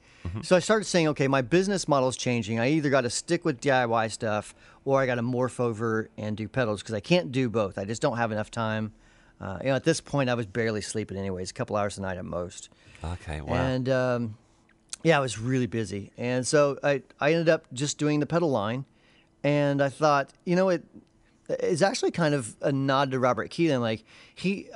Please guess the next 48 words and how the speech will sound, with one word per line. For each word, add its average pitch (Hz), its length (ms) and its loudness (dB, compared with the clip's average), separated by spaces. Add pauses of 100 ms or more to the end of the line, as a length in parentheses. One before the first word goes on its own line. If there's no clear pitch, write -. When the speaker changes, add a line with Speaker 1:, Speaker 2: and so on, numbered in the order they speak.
(140)
Speaker 2:
I 165 100 6
like 202 240 2
how 170 200 4
he 160 160 0
branded 147 360 2
everything 127 680 0
as 120 200 0
his 120 180 -4
name 120 300 0
because, 110 420 -4
n-, 160 120 -4
not 196 200 4
that, 170 220 0 (260)
not 214 220 2
from 170 120 -2
an 156 60 -2
egotistical 156 520 0
perspective, 113 560 -8
but 120 120 -4
just 147 200 -6
be, 156 140 0 (120)
as 135 260 2
a, 131 240 2
uh, 123 140 2
branding 127 460 -2
thing. 80 300 -8 (340)
So, 147 260 2
Speaker 1:
Mm-hmm. - 220 -14
Speaker 2:
you 160 100 2
know, 170 160 4
you 165 160 0
see 214 200 0
Robert, 135 380 2
you 139 120 -2
know 143 160 2
who 156 100 -4
he 151 160 0
is. 131 480 0 (120)
Speaker 1:
Yeah. 92 180 -4 (420)
Speaker 2:
Um, 135 380 0
he's, 170 280 0
you 190 120 0
can 165 180 2
identify 151 500 2
with 104 160 -4
him. 131 80 -2
I'm 131 60 0
like, 123 200 -4